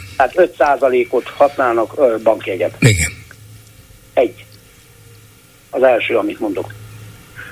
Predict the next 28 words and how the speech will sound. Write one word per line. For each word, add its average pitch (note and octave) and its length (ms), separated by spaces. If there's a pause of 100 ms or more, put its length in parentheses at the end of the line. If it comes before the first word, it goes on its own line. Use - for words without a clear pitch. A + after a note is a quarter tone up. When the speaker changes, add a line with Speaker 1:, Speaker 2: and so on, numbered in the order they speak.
(560)
Speaker 1:
Rögtön C#3+ 680 (720)
követni D#3 480
a A2+ 100
kormány C3 520
azt, C3+ 220 (680)
tehát B2+ 180
a C3 60
jelenlegi C3 640
kormány, F2+ 540
nem C#3 200
a B2+ 200 (360)
következő, B2+ 720 (140)
remény-, B2 540
reményeim B2+ 680
szerint A2 240
a A2+ 60
következő, A2+ 600 (680)
tehát - 220
a B2+ 100
Fidesz E3 300
rögtön D3+ 360
követni B2 400
azt, B2 180 (580)
hogy A#2+ 120
mi D3 160
történne C3+ 460
a A#2+ 60
pénzforgalommal. F#2+ 880